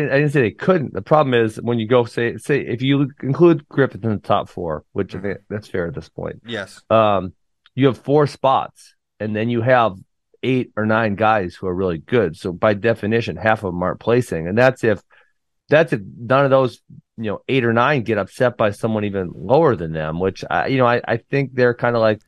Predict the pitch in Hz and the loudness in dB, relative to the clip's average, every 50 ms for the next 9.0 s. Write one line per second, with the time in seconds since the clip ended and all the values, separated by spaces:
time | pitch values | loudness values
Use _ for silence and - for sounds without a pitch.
0 | _ _ _ _ _ - 95 110 117 117 117 113 104 107 98 87 - - _ _ | _ _ _ _ _ -6 -2 0 2 2 2 2 0 -2 -4 -4 -8 -12 _ _
1 | - - 127 131 135 139 151 165 165 156 131 101 - _ _ _ _ _ _ _ | -6 0 2 2 4 4 2 2 0 -4 -8 -16 -20 _ _ _ _ _ _ _
2 | _ _ _ _ _ _ _ _ _ _ _ _ _ - 120 95 - 123 117 - | _ _ _ _ _ _ _ _ _ _ _ _ _ -6 -4 0 2 0 0 0
3 | - - 123 120 120 104 120 120 113 92 107 110 117 110 113 - 90 - - 107 | 0 0 0 0 2 2 2 2 2 4 4 2 2 2 0 -2 -2 -2 0 0
4 | 101 107 123 131 139 160 180 160 127 117 - 107 110 113 110 110 113 110 110 104 | 0 2 2 2 4 4 4 2 0 -2 -2 -2 -2 0 2 4 4 4 4 2
5 | - _ _ _ _ _ _ _ _ _ _ _ _ _ 98 95 - - 113 113 | -2 _ _ _ _ _ _ _ _ _ _ _ _ _ -10 -8 -4 -2 0 2
6 | 113 117 117 110 120 120 123 123 123 123 123 123 123 135 127 131 127 131 123 - | 2 2 2 2 2 2 2 0 0 -2 -2 -2 0 0 0 0 0 -2 -4 -6
7 | - - - _ _ - - 127 131 139 135 117 - 139 147 156 - - 127 110 | -10 -18 -18 _ _ -6 0 2 2 2 2 2 0 0 0 0 0 0 0 -2
8 | 101 101 101 90 87 - 104 120 123 123 147 175 175 131 85 73 76 78 - | -2 -4 -6 -6 0 2 4 4 6 6 4 4 4 2 0 -2 -6 -12 -20